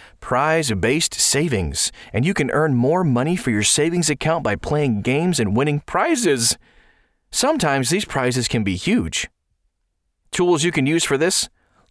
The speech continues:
Long game. Income potential, fifty bucks a month or more if you can hit some of those prizes.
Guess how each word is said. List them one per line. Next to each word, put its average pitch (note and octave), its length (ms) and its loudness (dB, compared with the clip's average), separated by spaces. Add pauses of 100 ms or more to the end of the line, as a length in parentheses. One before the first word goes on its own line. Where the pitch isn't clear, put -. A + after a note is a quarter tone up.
Long A2+ 800 2
game. G2 520 0 (440)
Income D3 440 0
potential, E3 520 0 (280)
fifty E3+ 280 -2
bucks C#3+ 320 0
a C#3 60 2
month D#3 340 0 (260)
or C#3+ 200 4
more C#3+ 480 0
if - 160 -4
you B2+ 60 2
can - 140 -2
hit B2+ 160 -2
some A#2 200 0
of G#2+ 80 2
those G2 160 2
prizes. G#2+ 640 -2